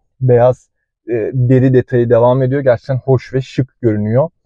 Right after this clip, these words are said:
Aynı zamanda subwoofer dediğimiz Bang Olufsen, e, bir ses sistemi var. On hoparlörlü. Bu aracın yine standartında premium paket elektrikli araçta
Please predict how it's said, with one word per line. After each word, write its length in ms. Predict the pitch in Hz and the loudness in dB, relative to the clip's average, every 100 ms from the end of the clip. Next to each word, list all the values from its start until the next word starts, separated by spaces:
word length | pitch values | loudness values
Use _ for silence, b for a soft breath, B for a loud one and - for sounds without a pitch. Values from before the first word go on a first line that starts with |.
| _ _ - | _ _ -2
Aynı 260 | 165 170 | 0 2
zamanda 420 | 143 151 147 160 | 0 0 2 0
subwoofer 800 | 160 - 143 - 180 151 147 143 _ _ _ - | -2 -2 -4 -2 -2 0 -2 -4 _ _ _ 0
dediğimiz 540 | 131 135 139 151 - | 2 2 2 -2 -6
Bang 300 | 139 139 147 143 | 0 0 2 0
Olufsen, 520 | 147 143 - 143 135 - | 0 -2 -2 0 0 -2
e, 140 | 127 | -4
bir 100 | 131 | -2
ses 280 | 131 127 127 | -2 -2 -2
sistemi 340 | - 147 143 | -2 -4 0
var. 140 | 139 135 - | 2 0 0
On 140 | 135 | 2
hoparlörlü. 840 | 135 127 127 123 123 120 120 143 - _ _ | 2 2 2 0 2 -2 -2 -4 -8 _ _
Bu 120 | 135 | 2
aracın 320 | 135 120 113 123 | 2 2 0 -2
yine 300 | 143 131 135 _ _ | 0 0 -4 _ _
standartında 840 | - 139 123 110 107 110 117 127 - | -2 0 2 2 0 -2 0 0 0
premium 340 | - 131 139 127 | -2 0 0 -2
paket 300 | 117 107 107 | -6 -8 -4
elektrikli 460 | 139 127 - - | -2 -2 -4 -4
araçta 400 | 113 107 - 156 | -2 -2 0 -2